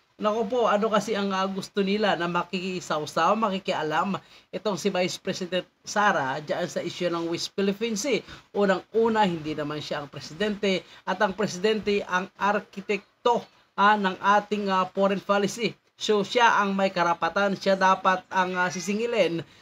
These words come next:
sa mga aksyon na nangyayari umano sa West Philippine Sea. At, ah, hindi hawak ni Vice President Sara itong, ah, departamento ng Department of National Defense, which is may tagapagsalita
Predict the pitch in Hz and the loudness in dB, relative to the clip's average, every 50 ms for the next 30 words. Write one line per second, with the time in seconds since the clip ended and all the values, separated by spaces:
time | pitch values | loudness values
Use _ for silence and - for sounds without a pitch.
0 | _ _ - 226 240 233 262 254 233 175 190 214 214 - - - 233 226 240 240 | _ _ -4 -2 0 0 0 0 2 2 2 0 0 -2 -6 -2 0 0 0 2
1 | 226 214 208 208 202 196 190 196 190 185 185 180 180 175 - - 185 185 202 190 | 0 0 0 0 0 0 2 2 4 4 4 4 2 0 -2 -2 -2 -2 0 -2
2 | 170 143 143 147 147 _ - - - _ _ - - 196 190 190 202 - - - | 0 0 -2 -2 -4 _ -18 -20 -20 _ _ -2 0 2 2 2 0 -4 -6 -10
3 | - 185 - 220 220 226 202 202 247 233 214 196 277 262 214 190 - _ _ - | -14 -10 -2 0 0 2 0 -2 -4 -4 -4 -2 0 2 0 0 0 _ _ -20
4 | _ - - 247 262 254 - 262 247 240 226 185 254 254 254 233 240 269 254 190 | _ 0 2 2 2 2 2 4 4 4 4 4 2 0 0 -2 -2 -2 -2 2
5 | 185 196 190 202 208 202 180 196 202 190 180 185 - - - 185 - - 175 185 | 2 2 2 4 2 0 0 -2 -2 -2 -2 -4 -4 -6 -8 -10 -10 -8 -10 -10
6 | 180 175 - - 180 160 165 170 170 165 143 135 135 131 - - - _ _ - | -10 -8 -8 -4 -2 0 0 0 0 0 -2 -4 -4 -6 -10 -16 -20 _ _ -8
7 | 190 196 - - 233 226 214 208 202 202 196 185 190 190 - - 196 196 190 - | -8 -8 -2 0 0 0 0 0 0 0 0 2 0 -2 2 2 2 2 4 4
8 | 196 185 185 196 196 196 - 160 151 151 165 190 196 202 190 196 196 - 208 208 | 2 2 2 0 -2 -2 0 0 0 2 0 0 0 0 -2 -2 -2 2 4 4
9 | 208 202 - 202 196 202 196 202 185 147 156 170 170 160 - - 190 180 175 170 | 4 4 2 0 -2 -2 0 -2 -6 -4 -2 0 0 0 0 -2 -4 -2 -2 -4
10 | 165 180 196 - 240 208 202 208 208 202 - 196 196 - - - - - - - | -4 -4 -4 0 2 2 2 2 0 0 0 -2 -2 -2 -14 -20 -20 -20 -16 -6
11 | 208 233 233 233 240 247 202 - 214 - _ - 254 294 285 269 214 - 208 190 | -2 0 0 0 -2 -6 -6 -6 -8 -12 _ -6 -2 -2 -2 0 0 0 2 2
12 | 190 185 - 185 170 156 - - - 160 156 151 143 - 143 127 131 | 2 0 0 -2 -4 -4 -8 -4 -4 -4 -4 -4 -8 -10 -10 -8 -8